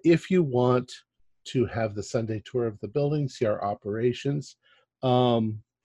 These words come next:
now, for a five hundred dollar donation, uh, you get the tour, but you also get to have Sunday dinner with Reverend Lully,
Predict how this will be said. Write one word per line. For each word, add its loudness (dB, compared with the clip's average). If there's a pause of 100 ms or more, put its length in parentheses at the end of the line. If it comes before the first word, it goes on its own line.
(260)
now, 6 (100)
for 2
a 0
five 4
hundred 0
dollar -6 (260)
donation, -8 (1120)
uh, 2 (260)
you 2
get 4
the 0
tour, 2 (480)
but 8
you 6
also 6
get 2
to -2
have 4
Sunday 6
dinner 6
with 0
Reverend 2
Lully, 0